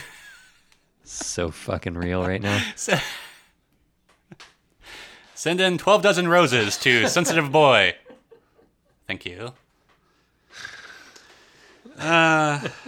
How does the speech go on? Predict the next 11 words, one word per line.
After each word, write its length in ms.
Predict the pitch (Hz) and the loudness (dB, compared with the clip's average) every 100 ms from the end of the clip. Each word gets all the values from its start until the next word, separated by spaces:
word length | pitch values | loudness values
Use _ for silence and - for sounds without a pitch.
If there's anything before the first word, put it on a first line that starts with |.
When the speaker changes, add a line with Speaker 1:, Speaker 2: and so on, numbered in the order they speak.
| - | -2
Speaker 1:
and 100 | 160 | 2
then 100 | 170 | 2
that 140 | 165 | 0
scene 320 | - 156 147 | 0 2 2
ends 320 | 143 135 135 123 | 4 2 0 -2
with 300 | 120 110 - _ _ - | -2 -2 -8 _ _ -18
Curly. 680 | - 170 165 151 135 131 | -4 0 2 2 0 -2
So 380 | 110 143 127 113 107 | -2 0 0 -2 -8
Norman, 500 | 104 127 120 101 101 | -2 -2 0 -2 -4
the 80 | |
cow, 500 | 92 110 101 92 107 | -4 0 0 0 -4